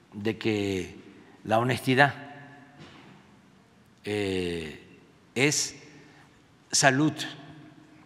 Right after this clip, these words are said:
es educación, es desarrollo,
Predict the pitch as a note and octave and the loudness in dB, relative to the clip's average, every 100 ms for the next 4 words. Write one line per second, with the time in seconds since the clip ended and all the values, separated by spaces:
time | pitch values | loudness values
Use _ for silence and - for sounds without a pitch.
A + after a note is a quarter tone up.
0 | - _ _ _ _ _ _ _ - D3 | -20 _ _ _ _ _ _ _ -2 0
1 | C#3+ C3 A#2 A2 G#2+ B2+ C3+ A2+ - - | 2 0 0 -2 0 0 -2 -6 -16 -20
2 | - - - - C#3 C#3+ A#2+ G2+ B2+ C3+ | -20 -20 -4 0 0 0 -2 0 0 0
3 | G2+ | -4